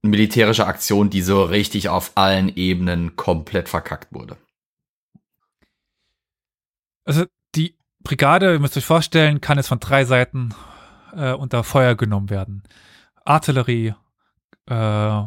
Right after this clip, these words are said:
Speaker 2: Infanterie, alles ballert drauf. N-, doch irgendwie erreichen sie die feindliche Stellung und konnten die Besatzung der Kanonen zumindest kurzfristig ausschalten. Die waren tatsächlich etwas verdattert, wo die jetzt plötzlich daherkommen und was das soll.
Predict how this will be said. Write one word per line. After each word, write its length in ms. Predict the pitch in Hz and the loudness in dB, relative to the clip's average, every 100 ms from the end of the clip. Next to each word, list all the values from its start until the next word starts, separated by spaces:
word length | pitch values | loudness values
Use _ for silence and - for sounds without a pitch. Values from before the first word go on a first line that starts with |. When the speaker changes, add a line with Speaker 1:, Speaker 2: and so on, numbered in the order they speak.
| 127 | -4
Speaker 2:
Infanterie, 640 | 170 - 127 123 117 110 - | -4 0 0 0 -2 -4 2
alles 240 | 143 131 | 2 2
ballert 380 | - 117 104 - | 2 2 2 -2
drauf. 320 | 104 98 - _ _ _ _ _ _ _ _ _ _ _ _ _ _ _ _ _ 160 | -6 -6 -12 _ _ _ _ _ _ _ _ _ _ _ _ _ _ _ _ _ -10
N-, 160 | 151 _ _ - - | -10 _ _ -20 -20
doch 380 | 180 180 165 - _ | -2 0 0 -4 _
irgendwie 460 | - 160 165 202 - | 0 2 2 -2 -2
erreichen 560 | 139 123 156 214 - 143 | -2 2 2 2 2 2
sie 100 | 127 | 2
die 100 | 113 | -2
feindliche 420 | 113 117 - 135 | 0 -2 -2 -4
Stellung 320 | - 131 180 | 2 2 2
und 140 | 147 - | -2 -4
konnten 300 | 151 - 156 | -4 -4 -6
die 100 | 127 | -4
Besatzung 880 | 113 113 113 - 175 175 - 175 | -2 -2 -2 -2 -4 -4 -14 -12
der 100 | 151 | -8
Kanonen 420 | - 120 110 127 151 | -4 -2 0 0 0
zumindest 280 | 170 147 | -2 -4
kurzfristig 480 | - 120 - 123 156 | -2 -4 -4 -6 -4
ausschalten. 480 | - - - 120 - | -4 -4 -2 -2 -2
Die 120 | 110 | 0
waren 220 | 123 170 180 | 2 2 0
tatsächlich 440 | 135 - 143 - | -4 -4 -4 -6
etwas 180 | 139 - | -8 -4
verdattert, 500 | 139 160 113 123 - 135 | 0 0 0 -8 -10 -4
wo 140 | 139 135 | 0 0
die 140 | 131 | 2
jetzt 200 | 127 - | 0 2
plötzlich 260 | 139 - - | 0 0 2
daherkommen 520 | 127 208 - 120 127 | 4 4 4 2 0
und 180 | 135 - | -6 -6
was 120 | - | -4
das 180 | 117 - | -2 2
soll. 320 | 208 151 | 2 2